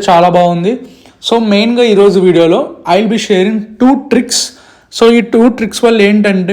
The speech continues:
మీకు ఎక్సూట్ అనేది కొంచెం తక్కువ యూసీలో వస్తుంది compare to huge amounts. అంటే చాలామంది ఏం చేస్తారు, ఒక ఫైవ్ థౌజండ్ యూసీఓ, త్రీ థౌజండ్ యూసీఓ, లేకపోతే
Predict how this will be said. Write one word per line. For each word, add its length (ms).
మీకు 180
ఎక్సూట్ 420
అనేది 320
కొంచెం 220
తక్కువ 340
యూసీలో 380
వస్తుంది 340
compare 420
to 80
huge 300
amounts. 260
అంటే 120
చాలామంది 460
ఏం 120
చేస్తారు, 300
ఒక 100
ఫైవ్ 200
థౌజండ్ 340
యూసీఓ, 220
త్రీ 180
థౌజండ్ 340
యూసీఓ, 220
లేకపోతే 400